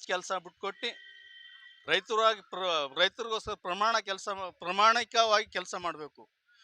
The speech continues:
ಇವತ್ತು ದುಡಿತಕ್ಕಂಥ ರೈತರಿಗೆ ಮತ್ತು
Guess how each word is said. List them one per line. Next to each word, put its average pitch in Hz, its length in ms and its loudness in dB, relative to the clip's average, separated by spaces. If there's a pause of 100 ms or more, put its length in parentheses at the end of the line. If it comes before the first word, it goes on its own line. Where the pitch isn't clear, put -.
(180)
ಇವತ್ತು 170 320 -4
ದುಡಿತಕ್ಕಂಥ 196 520 0
ರೈತರಿಗೆ 202 720 0 (720)
ಮತ್ತು 160 340 0